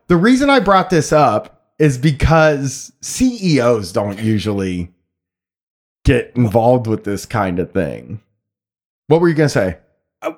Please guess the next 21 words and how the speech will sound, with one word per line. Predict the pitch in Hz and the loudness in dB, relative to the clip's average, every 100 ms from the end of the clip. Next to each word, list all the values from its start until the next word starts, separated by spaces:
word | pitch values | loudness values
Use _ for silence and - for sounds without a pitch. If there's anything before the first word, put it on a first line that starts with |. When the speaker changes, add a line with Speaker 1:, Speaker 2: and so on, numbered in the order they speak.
| _ | _
Speaker 2:
uh, | - 180 | -4 0
well, | 202 196 160 - | 2 2 0 -4
I'm | 131 165 | -8 -6
sorry. | 170 180 160 147 | 0 2 4 4
I | 165 | 0
was, | 190 | -2
as | 156 156 175 | -6 -2 -2
soon | 170 214 | -2 0
as | |
I | 202 165 | 2 0
looked | 151 160 165 165 | -2 -2 0 0
up | 139 | -2
Hy-Vee, | 143 165 175 160 139 | 0 0 0 0 0
it | 135 156 147 | -2 -4 -2
just | 175 156 | -2 0
says, | 175 143 | -2 -2
"Hy-Vee, | 123 165 160 | -2 0 0
your | 131 135 151 | -2 0 0
employee-owned | 143 131 160 156 151 127 143 147 120 | -2 -2 -2 0 0 -2 -4 -4 -4
grocery | 127 139 139 113 | -2 -4 -4 -12
store." | 110 107 67 65 - | -12 -14 -16 -18 -20